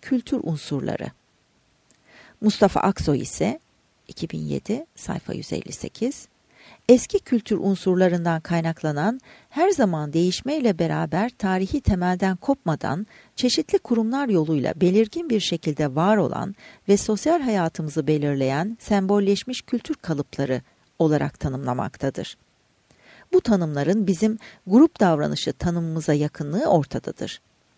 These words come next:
Biz yine de psikolojik unsuru içermesi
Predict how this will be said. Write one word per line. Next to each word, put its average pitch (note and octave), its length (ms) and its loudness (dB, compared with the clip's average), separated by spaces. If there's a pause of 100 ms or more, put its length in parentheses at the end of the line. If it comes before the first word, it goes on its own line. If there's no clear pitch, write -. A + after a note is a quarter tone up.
(200)
Biz G3 360 -2 (100)
yine A3+ 300 2
de D#3 120 2
psikolojik - 680 0
unsuru F3 320 0
içermesi D#3 800 -4